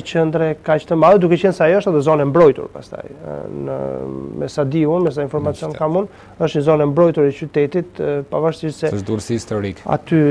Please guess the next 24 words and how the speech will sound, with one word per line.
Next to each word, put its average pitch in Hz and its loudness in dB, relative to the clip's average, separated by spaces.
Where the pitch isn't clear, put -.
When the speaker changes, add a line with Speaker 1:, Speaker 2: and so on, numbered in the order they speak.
Speaker 1:
është, 143 -4
janë 139 0
bërë 147 2
ndërtime 139 0
të 139 -2
reja 139 0
dhe 131 -4
së 139 -8
fundmi, 139 -4
janë 135 0
ato 139 -2
shëmtit 147 -2
arkitektonike 147 -2
që 139 -4
rëndom 147 4
gjehen 143 0
në 139 -2
Shqipërinë 147 -2
postkomuniste, 139 0
themi 131 -2
kështu, 139 -2
në 127 -2
të 120 -12
gjitha 147 2